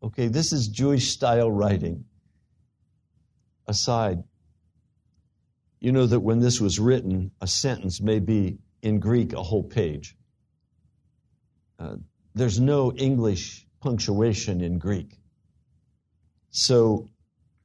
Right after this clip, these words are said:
punctuation was all added later, and verses were added many years later. To the elect,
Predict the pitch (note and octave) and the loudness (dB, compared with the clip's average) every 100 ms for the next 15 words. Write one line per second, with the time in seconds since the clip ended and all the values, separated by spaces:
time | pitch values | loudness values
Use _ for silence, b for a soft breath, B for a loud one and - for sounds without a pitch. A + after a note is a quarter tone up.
0 | _ _ - C#3+ B2+ B2 C3+ B2 A2+ G2+ | _ _ -2 0 0 2 2 2 0 0
1 | G2+ A2+ A2+ A2 G#2 G#2+ F#2 G#2 F#2+ F2 | 0 0 0 0 0 0 0 0 0 0
2 | F2+ G2 G2+ A#2+ G2 G#2+ E2 F#2+ F2+ F#2 | -2 -2 0 0 0 -4 -2 -2 -2 -2
3 | F#2 F2 G#2 G#2 G2 G2+ - F#2+ F#2 - | -2 -2 0 2 2 0 0 -2 -2 -4
4 | - _ _ _ _ _ _ _ _ _ | -14 _ _ _ _ _ _ _ _ _
5 | _ _ _ _ _ _ _ _ _ _ | _ _ _ _ _ _ _ _ _ _
6 | _ _ _ _ _ _ - E3+ D#3 E3 | _ _ _ _ _ _ -2 2 4 2
7 | C#3+ D3 D3 E3+ G#3+ A3 - | 2 2 4 4 2 -2 -12